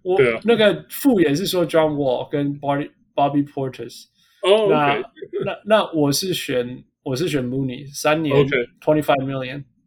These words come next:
Speaker 2: 对啊，这真的是超，超佛心的价钱。
Speaker 1: 对，就是
Speaker 2: 对啊。
Speaker 1: he wants to，he wants to be
Speaker 2: 他想要，
Speaker 1: with the
Speaker 2: 他想留下来了，对啊，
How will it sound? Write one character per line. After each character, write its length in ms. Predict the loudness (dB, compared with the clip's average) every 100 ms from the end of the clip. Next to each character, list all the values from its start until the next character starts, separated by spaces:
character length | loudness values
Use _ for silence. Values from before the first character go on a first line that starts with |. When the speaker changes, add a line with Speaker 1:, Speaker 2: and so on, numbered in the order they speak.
| _ _
Speaker 2:
对 80 | 2
啊， 160 | 2 2
这 80 | 0
真 160 | 2 4
的 80 | 4
是 140 | 4
超， 340 | 2 2 2 0
超 200 | 2 0
佛 220 | 2 -2
心 200 | -2 -4
的 80 | -2
价 220 | -2 -4
钱。 100 | -6 -10 -4 -4 -2
Speaker 1:
对， 220 | -4 -6 -10 -18
就 120 | -16
是 140 | -10 0
Speaker 2:
对 120 | 2
啊。 60 | 4
Speaker 1:
he 80 |
wants 300 | 4 4 2
to，he 360 | 0 -2 -4 0
wants 260 | 2 0 -4
to 60 |
be 60 | 2
Speaker 2:
他 80 | 2
想 180 | 4 4
要， 80 | 2
Speaker 1:
with 120 | 2 -6
the 80 | -2
Speaker 2:
他 80 | 0
想 180 | 2
留 160 | 2 2
下 220 | 0 -2
来 100 | -2
了， 220 | -8 -12 -6
对 160 |
啊， 60 | -6